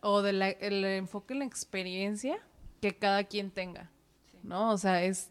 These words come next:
Speaker 1: es bien padre aprender de quien sea.
Speaker 2: Sí.
Speaker 1: Lo que sea, aunque te, se dedique a lo mismo que tú,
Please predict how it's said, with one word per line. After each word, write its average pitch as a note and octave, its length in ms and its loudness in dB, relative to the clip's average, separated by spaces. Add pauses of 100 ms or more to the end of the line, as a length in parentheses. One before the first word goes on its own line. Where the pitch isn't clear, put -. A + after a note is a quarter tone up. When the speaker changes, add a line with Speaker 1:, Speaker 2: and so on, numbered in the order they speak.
Speaker 1:
es G#3 180 0
bien A3+ 200 2
padre A#3 680 6
aprender F3+ 600 2
de G3+ 140 2
quien F3+ 440 2
sea. E3+ 400 0 (540)
Speaker 2:
Sí. G#3 80 -20 (120)
Speaker 1:
Lo A#3 200 6
que A3+ 120 4
sea, B3+ 340 10
aunque A3 760 4
te, G#3+ 180 0
se A3 140 -2
dedique G#3 360 0
a B3 40 6
lo B3+ 120 6
mismo G#3 340 2
que G#3+ 120 -2
tú, B3 280 -2